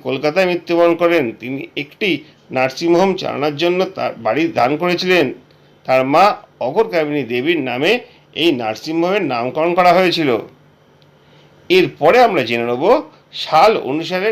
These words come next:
ডাক্তার বিধানচন্দ্র রায়ের জীবনী। আঠারোশো বিরাশি বিধানচন্দ্র রায় পয়লা জুলাই জন্মগ্রহণ করেন। আঠারোশো ছিয়ানব্বই বিধানচন্দ্র রায়ের মায়ের মৃত্যু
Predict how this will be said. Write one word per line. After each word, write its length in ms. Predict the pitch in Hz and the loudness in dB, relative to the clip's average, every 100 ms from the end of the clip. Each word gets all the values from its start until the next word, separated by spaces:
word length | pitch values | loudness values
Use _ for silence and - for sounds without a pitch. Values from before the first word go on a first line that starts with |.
| 147 | -4
ডাক্তার 280 | 120 - 160 117 | -8 -6 -8 -8
বিধানচন্দ্র 520 | 120 160 160 139 139 131 | -8 -6 -4 -2 0 2
রায়ের 200 | 160 180 | 2 2
জীবনী। 360 | 196 185 151 107 - _ _ - - | 0 2 2 0 -6 _ _ -20 -4
আঠারোশো 540 | 120 135 175 170 214 190 | -2 0 0 2 2 2
বিরাশি 400 | 127 135 135 180 127 - _ _ _ _ _ - | 0 -2 -2 -4 -4 -6 _ _ _ _ _ -14
বিধানচন্দ্র 460 | 120 147 156 170 170 | -2 0 2 4 6
রায় 180 | 175 220 226 | 6 4 0
পয়লা 220 | 110 110 117 | -4 -4 -2
জুলাই 220 | 147 185 | 0 0
জন্মগ্রহণ 440 | 143 131 139 151 170 170 | -2 -4 -4 -2 0 0
করেন। 260 | 180 170 - - - 104 | 2 0 -2 -12 -10 -8
আঠারোশো 380 | 147 185 175 190 - | -6 -6 -4 -6 -6
ছিয়ানব্বই 640 | - 117 123 165 156 180 151 104 | -10 -8 -2 0 0 0 0 -2
বিধানচন্দ্র 460 | 113 135 151 156 156 | -8 -6 -4 0 4
রায়ের 200 | 175 180 - | 4 2 -4
মায়ের 260 | 120 151 135 | -4 -4 -6
মৃত্যু 260 | 127 - | -10 -4